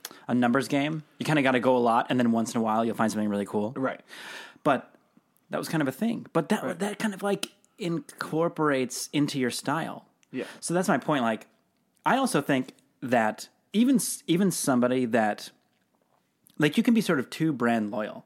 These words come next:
Speaker 1: So let's say you go to, like, J. Crew and Banana Republic
Speaker 2: Yeah.
Speaker 1: and those, and, like, and s-, Express or whatever. Those are the only three stores I shop at.
Speaker 2: Yeah.
Speaker 1: Well, it's like, well, then it's not that you don't have any style, but it's pretty safe to just, like, stay in that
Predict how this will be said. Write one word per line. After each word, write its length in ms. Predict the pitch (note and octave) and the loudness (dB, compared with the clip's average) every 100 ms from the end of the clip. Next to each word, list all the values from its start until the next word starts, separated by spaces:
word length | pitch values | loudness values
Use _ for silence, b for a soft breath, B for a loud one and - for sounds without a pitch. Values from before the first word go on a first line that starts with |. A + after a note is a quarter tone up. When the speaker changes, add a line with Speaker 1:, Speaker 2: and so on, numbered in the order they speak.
| - | -8
Speaker 1:
So 140 | - | -2
let's 200 | D3+ E3+ | 0 0
say 80 | G3 | 0
you 160 | F3 C3+ | 2 2
go 120 | C3 | 2
to, 60 | B2+ | 2
like, 220 | A2 G2+ | 2 0
J. 200 | - B2+ | 0 0
Crew 280 | A#2 B2 B2 | 0 0 0
and 240 | A#2 G#2 | -2 -4
Banana 300 | A2 A2 G#2+ | -2 0 0
Republic 600 | G#2+ G2 A2 G#2+ G#2+ F#2+ | 0 -2 -2 -2 -2 -2
Speaker 2:
Yeah. 140 | B2+ - B B | -6 -6 B B
Speaker 1:
and 140 | C#3 C3+ | 0 2
those, 160 | A#2+ | 2
and, 160 | A#2 B2 | 2 2
like, 200 | A2 - | 2 0
and 140 | C#3 A2+ | -2 -2
s-, 160 | - - - | -6 -6 -2
Express 520 | A#2+ - - B2 B2+ | -2 -2 0 2 2
or 20 | |
whatever. 260 | A#2 G#2 G#2 B | 2 0 -4 B
Those 140 | C#3+ | 0
are 20 | C3 | 2
the 60 | |
only 160 | C#3+ D#3 | 0 0
three 200 | D3 C#3 | 0 0
stores 320 | - D3 B2+ | 0 0 0
I 80 | A2 | -2
shop 300 | - A#2+ A#2+ | 0 -2 -2
at. 60 | A2+ | -6
Speaker 2:
Yeah. 60 | - | 0
Speaker 1:
Well, 100 | D#3+ | 0
it's 100 | F3 | 2
like, 160 | G3 | 0
well, 180 | G3+ B3+ | 2 2
then 300 | A#3+ B3 A#3 - _ B B B B B | 2 2 0 -4 _ B B B B B
it's 120 | - A3 | -4 0
not 120 | C4 | 2
that 60 | |
you 80 | C4+ | 0
don't 160 | F3+ E3 | 0 0
have 80 | F3+ | 0
any 100 | E3 | 0
style, 580 | - - A#2 B2+ D3+ | -4 0 2 4 2
but 120 | E3 - | 0 -6
it's 80 | - | -2
pretty 160 | B3+ | -2
safe 500 | G#3 - D3+ E3+ D3+ - | -2 -4 -2 0 0 -2
to 80 | |
just, 220 | B2 C3 - | -2 0 0
like, 180 | B2 | -4
stay 760 | - - - - - B2+ C3+ B2+ | -6 -10 -8 -6 0 2 2 2
in 200 | C3 B2 | 2 2
that 240 | A#2 A2 | 2 2